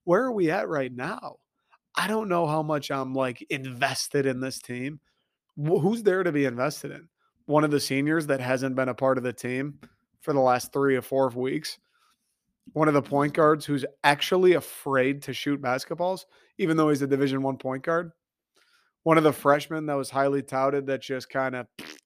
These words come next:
whatever, exists? I don't know how I'm supposed to get excited. I don't know if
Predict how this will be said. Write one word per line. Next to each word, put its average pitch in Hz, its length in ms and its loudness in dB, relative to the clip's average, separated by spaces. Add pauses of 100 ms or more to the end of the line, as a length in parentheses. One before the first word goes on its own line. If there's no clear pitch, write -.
(180)
whatever, 139 580 -4
exists? 127 640 -8 (1800)
I 156 60 6
don't 170 160 4
know 156 160 0
how 143 180 0
I'm 135 100 -6
supposed 139 280 -4
to 139 80 -8
get 127 160 -6
excited. 123 460 -6
I 135 100 0
don't 143 160 0
know 135 300 0
if 123 160 -10